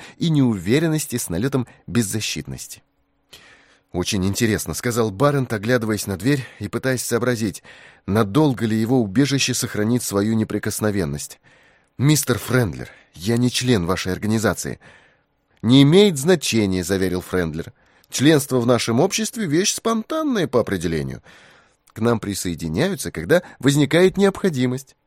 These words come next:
Мы защищаем неотъемлемые права всех жертв». «Очень хорошо, сэр. Там снаружи трое хотят убить меня». «Понимаю», произнёс мистер Френдлер. Он открыл ящик стола и вынул толстую книгу.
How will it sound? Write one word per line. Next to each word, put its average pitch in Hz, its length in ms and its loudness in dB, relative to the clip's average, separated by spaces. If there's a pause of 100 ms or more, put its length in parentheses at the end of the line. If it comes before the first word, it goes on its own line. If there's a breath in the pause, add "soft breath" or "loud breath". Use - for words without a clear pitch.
(120)
Мы 110 160 2
защищаем 117 760 2
неотъемлемые 101 920 0
права 101 320 2
всех 156 360 -6
жертв». - 440 -8 (240)
«Очень 104 280 -4
хорошо, 95 360 -4
сэр. - 320 0 (1080 loud breath)
Там 101 160 0
снаружи 120 480 2
трое 147 400 6
хотят 143 420 0
убить 123 340 0
меня». 80 260 -4 (720)
«Понимаю», 107 540 2
произнёс 90 480 -4
мистер 87 300 -6
Френдлер. 69 520 -6 (580 soft breath)
Он 110 160 0
открыл 110 320 -2
ящик 101 380 -2
стола 101 400 0
и 90 240 -4
вынул 120 380 0
толстую 101 500 -4
книгу. 69 400 -8